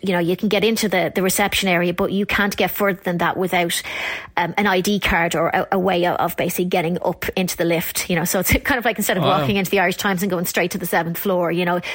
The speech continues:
Speaker 1: you'd just be able to get into certain areas.
Speaker 2: Quite apart from the metaverse, how's Facebook doing? Is it still as popular as it was? And is the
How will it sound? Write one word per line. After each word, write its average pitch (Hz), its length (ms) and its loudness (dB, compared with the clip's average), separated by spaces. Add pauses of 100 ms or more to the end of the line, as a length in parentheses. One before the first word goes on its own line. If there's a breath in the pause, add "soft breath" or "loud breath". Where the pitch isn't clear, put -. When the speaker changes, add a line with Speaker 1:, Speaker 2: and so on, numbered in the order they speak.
(160 loud breath)
Speaker 1:
you'd 220 120 2
just 202 140 2
be 208 80 2
able 190 140 0
to - 80 -4
get 185 160 0
into 180 160 -2
certain 180 280 0
areas. 160 400 0 (800)
Speaker 2:
Quite 220 300 0
apart 196 440 0
from 143 220 0
the 120 120 2
metaverse, 131 800 0 (180 loud breath)
how's 311 260 2
Facebook 120 420 -2
doing? 107 320 2 (260 loud breath)
Is 147 160 2
it 147 100 0
still 156 380 2
as 160 120 0
popular 160 420 0
as 160 100 0
it - 100 0
was? 170 480 2 (460 loud breath)
And 180 160 0
is 185 200 2
the 165 440 4